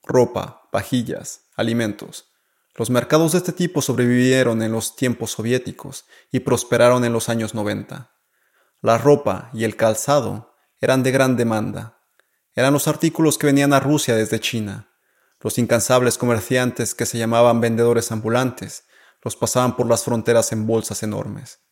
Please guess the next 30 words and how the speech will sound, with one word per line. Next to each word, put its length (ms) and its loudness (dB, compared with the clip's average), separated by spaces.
muy 120 2
a 60 4
menudo 360 4
eran 220 2
artículos 580 0
de 60 -4
muy 140 0
baja 260 0
calidad 520 0
y 60 -4
de 120 2
un 100 4
diseño 440 -2
terrible, 640 -6
pero 180 2
la 100 4
gente 300 0
los 160 0
compraba 480 0
con 160 -2
mucho 260 -2
placer 480 -4
después 460 -2
de 60 4
haber 200 4
vivido 600 -2
el 120 -4
total 300 -2
déficit 480 -6
soviético. 760 -12